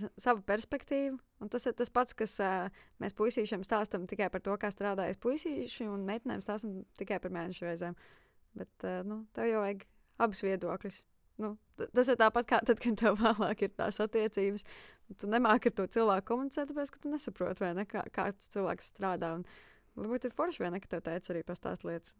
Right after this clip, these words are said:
kā meitene, vai, vai ka tev kā puisītim māma kaut ko pastāst. Tur, tur var,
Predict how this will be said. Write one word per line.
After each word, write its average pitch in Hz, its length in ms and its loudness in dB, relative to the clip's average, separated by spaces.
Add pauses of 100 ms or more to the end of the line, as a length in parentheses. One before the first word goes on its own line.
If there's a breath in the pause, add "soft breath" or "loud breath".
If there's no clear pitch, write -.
kā 180 140 -6
meitene, 175 400 -6 (380)
vai, 170 180 -2 (220)
vai - 180 -4 (640)
ka 190 100 -16
tev 185 200 -6
kā 165 160 -4 (240)
puisītim 190 420 -4
māma 175 240 -4
kaut 175 160 -8
ko 170 80 -8
pastāst. 180 400 -8 (360 soft breath)
Tur, 214 160 -4 (100)
tur 247 160 6
var, 240 160 4